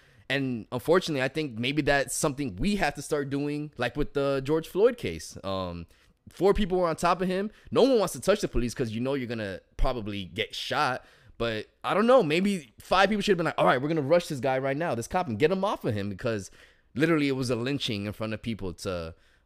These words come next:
um, to see. It was, it was completely disgusting. And you, whoever think that's okay, whoever believes that, um,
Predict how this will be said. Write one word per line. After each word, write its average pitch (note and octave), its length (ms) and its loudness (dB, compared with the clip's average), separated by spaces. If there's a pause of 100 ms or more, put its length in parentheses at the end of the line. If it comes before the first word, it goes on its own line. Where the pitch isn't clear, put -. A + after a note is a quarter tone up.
um, D#2+ 500 -14 (300)
to A2+ 100 -10
see. C#3+ 400 -6
It G#2+ 120 -4
was, G#2+ 220 -4
it A2+ 60 -6
was A#2+ 180 -6
completely C#3+ 320 -6
disgusting. B2+ 520 -2
And G#2+ 200 0 (440)
you, D3 160 4 (360)
whoever D#3+ 760 2 (180)
think D3+ 200 -2
that's C#3+ 200 -2
okay, B2 640 4
whoever A#2 600 0 (420)
believes A2 500 -2
that, F2+ 500 -6 (120)
um, D#2+ 580 -8